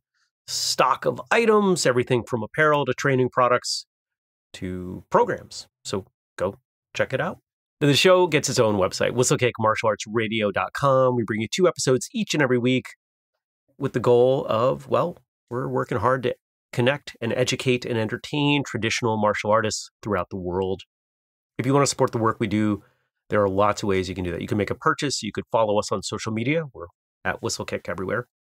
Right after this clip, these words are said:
Or you could join the Patreon, P A T R E O N dot com slash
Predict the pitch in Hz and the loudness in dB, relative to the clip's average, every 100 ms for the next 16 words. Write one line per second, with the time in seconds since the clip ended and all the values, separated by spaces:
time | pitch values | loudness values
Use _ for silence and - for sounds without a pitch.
0 | _ _ _ - 127 135 151 175 139 101 | _ _ _ 2 4 4 2 -2 -2 -2
1 | 92 98 120 170 196 87 78 80 _ _ | -2 -2 0 0 0 -4 -6 -10 _ _
2 | - 107 104 - 110 98 92 170 165 147 | -4 0 0 0 2 2 2 2 4 4
3 | 127 110 113 107 - 92 | 2 2 2 2 0 -2